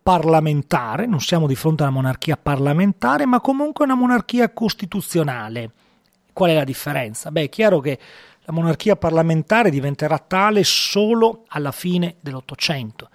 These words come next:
quando, finita la grande stagione della cosiddetta destra e sinistra storica, dei padri dell'unità del paese,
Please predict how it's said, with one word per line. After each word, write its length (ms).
quando, 320
finita 380
la 80
grande 280
stagione 520
della 180
cosiddetta 480
destra 320
e 40
sinistra 420
storica, 640
dei 180
padri 420
dell'unità 500
del 160
paese, 520